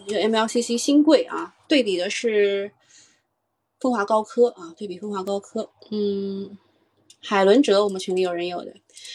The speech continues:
然后我就经常看他们发红包，然后我并不知道他是干什么的，嗯，我也有没有覆盖到的嘛，现在有四千多只股票嘞，对吧？那个中天科技也讲一下，我昨天，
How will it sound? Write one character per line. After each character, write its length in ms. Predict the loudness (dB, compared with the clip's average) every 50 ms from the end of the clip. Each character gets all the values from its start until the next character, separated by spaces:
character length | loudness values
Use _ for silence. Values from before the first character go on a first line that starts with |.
| -20 -20 _ _ _
然 120 | -4 0 2
后 40 | 2
我 80 | 2
就 80 | 2 2
经 220 | 0 0 0 0 0
常 140 | 0 -2
看 180 | -4 -4 -4 -4
他 120 | -4 -4
们 100 | -4 -6
发 160 | -6 -6 -8 -8
红 180 | -8 -10 -10
包， 300 | -8 -8 -8 -8 -10 -10 -4
然 160 | 0 2 2
后 60 | 4
我 100 | 2 2
并 140 | 0 -4 -6
不 80 | -6
知 80 | -8 -8
道 40 | -8
他 100 | -8 -10
是 80 | -12
干 140 | -10 -10 -10
什 120 | -10 -12 -12
么 80 | -14
的， 220 | -14 -16 -18 -20 -20 _ _ _ -14
嗯， 240 | -12 -10 -10 -10 -12 -16 _ _ _ _ _ _ _ _
我 180 | 0 4 4 6
也 60 | 6
有 60 | 4
没 120 | 2 0 -2
有 80 | -4
覆 100 | -6 -4
盖 160 | 0 0 0 2
到 180 | 2 0 0
的 80 | 0 -2
嘛， 200 | -6 -12 -16 -20 _ _ _
现 160 | -10 -4 -2 -2
在 100 | 0 0
有 80 | -2
四 160 | -4 -6 -6
千 140 | -4 -2 0
多 100 | 0 0
只 120 | 0 -2 -4
股 100 | -6 -8
票 240 | -6 -6 -6 -6
嘞， 200 | -6 -6 -8 -12 _
对 100 | -10 -8
吧？ 200 | -8 -8 -10 -12 _ _ _ _ _ _ _ _ _ _ _ _ _ _ _ _ -2
那 100 | 2 4
个 120 | 4 4
中 160 | 4 2 0
天 160 | 0 0 -2
科 160 | -2 -2 -4 -4
技 140 | -2 -2
也 140 | 0 0 -2
讲 220 | -2 -6 -12 -12 -12
一 40 |
下， 240 | -12 -10 -10 -8 -8
我 180 | -6 -6 -6 -6
昨 160 | -4 -6 -4
天， 460 | -2 -2 -2 -2 -2 -4 -6 -8 -10